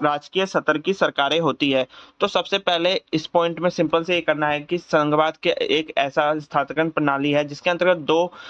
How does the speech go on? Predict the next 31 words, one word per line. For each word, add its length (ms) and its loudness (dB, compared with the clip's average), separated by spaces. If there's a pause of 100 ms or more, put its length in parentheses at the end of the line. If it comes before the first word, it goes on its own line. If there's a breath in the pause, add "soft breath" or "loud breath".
(180 loud breath)
सतर 280 0
होते 240 0
हैं, 120 2
जिसमें 280 0
एक 200 -2
केंद्र 260 0
सर-, 460 -2
होता 200 2
है 200 0
और 180 0
दूसरा 360 0
राज्य 300 0
सरकार 360 -2
होता 340 0
है। 80 -2 (760 loud breath)
आगे 260 0
बढ़ते 280 0
हैं, 140 0
जहां 340 2
पर 120 2
दोनों 380 0
ही 100 0
सरकारें, 540 0
पहले 540 0 (220)
केंद्रीय 320 0
सरकार 560 0 (140)
और 180 2
दूसरे 540 0 (160)
राज्य 320 0
सरकार, 520 0 (420 loud breath)
दोनों 420 2